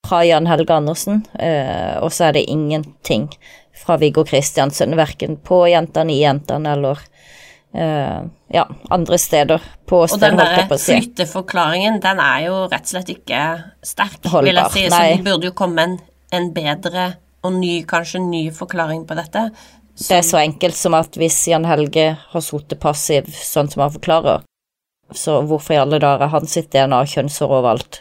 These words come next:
Speaker 1: og ingenting av Viggo, så det, eller noen andre for den saks skyld. Det er ikke spor
Speaker 2: Mm.
Speaker 1: etter mann nummer to, ikke noe som er tydelig, og Jan Helge har jo vist at man kan ikke gjøre noe sånn uten å faktisk legge igjen masse D N A. For det er jo
Speaker 2: Mm.
Speaker 1: akkurat det han har gjort.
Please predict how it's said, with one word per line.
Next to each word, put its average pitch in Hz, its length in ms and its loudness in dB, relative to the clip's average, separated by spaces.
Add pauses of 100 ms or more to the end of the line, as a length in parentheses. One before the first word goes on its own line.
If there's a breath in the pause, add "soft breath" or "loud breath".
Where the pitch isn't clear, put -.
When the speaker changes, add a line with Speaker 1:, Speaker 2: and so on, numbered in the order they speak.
(120)
Speaker 1:
og 147 140 -2
ingenting 135 400 -4
av - 60 -4
Viggo, 143 340 0
så 147 160 -6
det, 139 120 -4 (360 loud breath)
eller 156 240 4
noen 147 240 2
andre 139 340 2
for 156 120 -4
den 156 120 4
saks 147 220 -2
skyld. - 320 -2
Det - 80 -2
er 147 160 4
ikke 214 260 0
spor 139 300 -2
Speaker 2:
Mm. 117 100 2
Speaker 1:
etter 120 460 2 (240 loud breath)
mann 151 260 2
nummer 147 220 0
to, 147 160 -4 (100)
ikke 147 260 0
noe 143 200 -2
som 147 240 -4
er 131 160 0 (240 soft breath)
tydelig, 156 480 2
og 151 80 6
Jan 156 160 2
Helge 160 340 0
har 160 140 2
jo 147 100 2
vist 151 400 -2
at - 200 -2
man 160 120 -2
kan 156 200 -2
ikke 156 200 -2
gjøre 180 200 4
noe 160 100 0
sånn 107 280 -2 (300 soft breath)
uten 151 360 -2
å 147 60 -2
faktisk 147 480 -4
legge 147 420 0 (100)
igjen 175 320 2 (180)
masse 151 400 -2
D 123 80 0
N 98 160 4
A. 78 120 2 (340)
For 214 100 -4
det 185 60 2
er 165 60 4
jo 143 80 4
Speaker 2:
Mm. - 20 -8
Speaker 1:
akkurat 156 220 -4
det 165 120 0
han 143 120 2
har 151 80 0
gjort. - 380 -4